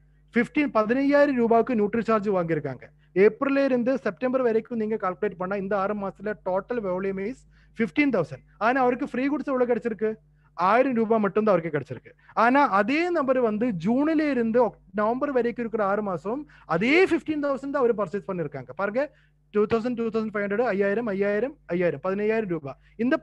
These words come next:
பதினா-, இந்த ஃபிஃப்டீன் தௌசண்ட்க்கு அவருக்கு total ஃப-, சாரி, ஃபைவ் தௌசண்டோட பொருள் அவருக்கு ஃப்ரீயா கிடைச்சிருக்காங்க. So, இதுதான் நான் சொன்னது. கரெக்டா வந்து இந்த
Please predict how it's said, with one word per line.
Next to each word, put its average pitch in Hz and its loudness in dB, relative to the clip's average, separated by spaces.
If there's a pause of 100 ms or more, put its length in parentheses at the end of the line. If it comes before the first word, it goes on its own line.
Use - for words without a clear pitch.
பதினா-, 254 2
இந்த 285 0
ஃபிஃப்டீன் 285 -6
தௌசண்ட்க்கு 240 -4
அவருக்கு 208 -6 (100)
total 254 -2 (420)
ஃப-, 202 -4 (100)
சாரி, 127 -12 (680)
ஃபைவ் 247 2
தௌசண்டோட 277 0 (100)
பொருள் 214 -2
அவருக்கு 196 -6
ஃப்ரீயா 190 -2
கிடைச்சிருக்காங்க. 139 -10 (720)
So, 277 -4 (240)
இதுதான் 311 -4
நான் 285 -12
சொன்னது. 202 -6 (240)
கரெக்டா 247 -6 (140)
வந்து 294 -8
இந்த 247 -4